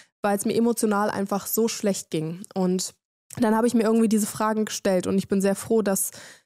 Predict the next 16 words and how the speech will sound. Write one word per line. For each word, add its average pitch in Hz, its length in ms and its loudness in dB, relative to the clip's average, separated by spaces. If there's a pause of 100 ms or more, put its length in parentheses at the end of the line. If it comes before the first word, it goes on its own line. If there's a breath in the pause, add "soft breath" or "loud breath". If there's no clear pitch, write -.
(160)
mir 220 120 2
das 226 160 0
passiert 240 380 0
ist, 254 120 0
weil 208 140 2
sonst 208 340 0
wäre 214 140 2
ich 208 60 -4
jetzt 208 160 -2
auch 202 120 0
nicht 202 140 -2
hier, 208 220 0
wo 196 100 2
ich - 140 -4
bin 208 160 2
oder 185 320 0